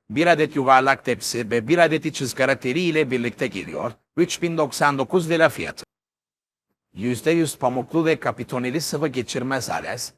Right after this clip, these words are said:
yüz altmış lira. Altı adet dikdörtgen kare bardak seti, toplam yüz lira. Kumtel mini fırın, otuz iki litre kapasiteli ve üç yıl garantili,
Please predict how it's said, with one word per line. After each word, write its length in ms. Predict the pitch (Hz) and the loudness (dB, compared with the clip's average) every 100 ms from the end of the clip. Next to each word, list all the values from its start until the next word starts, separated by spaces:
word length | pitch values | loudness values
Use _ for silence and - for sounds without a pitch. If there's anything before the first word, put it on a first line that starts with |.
| - | -8
yüz 240 | 107 123 | -4 2
altmış 460 | 135 127 110 - - | 2 2 -2 -8 -8
lira. 200 | - 69 _ _ _ _ _ _ _ _ _ _ _ _ | -10 -10 _ _ _ _ _ _ _ _ _ _ _ _
Altı 260 | - 117 170 | 0 2 4
adet 340 | 160 151 143 | 4 4 0
dikdörtgen 640 | 135 110 131 123 - 139 123 | -4 0 2 2 2 0 2
kare 320 | 127 147 147 | 0 2 6
bardak 400 | 139 131 143 120 | 6 8 4 0
seti, 440 | - - - 135 _ | -6 -6 -8 -10 _
toplam 460 | 135 131 - 156 160 | 0 2 4 2 2
yüz 260 | 143 113 | -2 -6
lira. 260 | - 73 - _ _ _ _ _ _ _ _ _ _ _ _ _ - | -8 -10 -10 _ _ _ _ _ _ _ _ _ _ _ _ _ -10
Kumtel 440 | 127 127 147 175 | -6 0 4 4
mini 220 | 170 156 | 2 -4
fırın, 420 | 143 - - 113 131 - | -6 -8 -10 -10 -10 -6
otuz 320 | 117 131 113 | -4 -4 -6
iki 200 | 117 180 | -2 0
litre 260 | 165 165 | 0 0
kapasiteli 720 | 143 131 131 117 - 127 135 123 | -2 -2 -2 -4 -4 -4 -2 -2
ve 160 | 127 | -2
üç 240 | 165 180 - | -2 -2 0
yıl 160 | 160 | 0
garantili, 680 | 139 127 104 - - 104 135 | 2 2 2 -2 -10 -12 -12